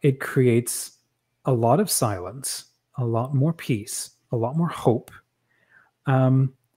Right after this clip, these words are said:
and certainly it's defanged me and my need for mic drop moments, uh, which, as the son of an apologist, was always kind of the goal, is to always have the last word, always be right,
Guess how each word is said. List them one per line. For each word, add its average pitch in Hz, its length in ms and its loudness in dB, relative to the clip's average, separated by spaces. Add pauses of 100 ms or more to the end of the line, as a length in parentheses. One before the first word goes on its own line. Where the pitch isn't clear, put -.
(1000)
and 131 200 6
certainly 156 680 2 (260)
it's 143 300 2
defanged 147 840 2
me 123 560 0 (140)
and 113 220 0
my 156 240 4
need 127 300 2
for 120 120 -4
mic 120 300 -2
drop 101 300 -4
moments, 107 600 -8 (560)
uh, 104 380 0
which, 120 520 -2 (260)
as 110 400 -4
the - 80 -8
son 120 220 0
of 110 80 0
an 104 80 -2
apologist, 113 680 0
was 110 160 -2 (160)
always 139 460 2
kind 117 220 0
of 110 80 -2
the 107 60 -4
goal, 104 380 -2 (360)
is 113 260 -2
to 127 100 -4
always 151 340 4
have 139 200 0
the 156 60 0
last 147 280 0
word, 104 160 -2
always 113 200 -4
be 175 140 -2
right, 127 300 2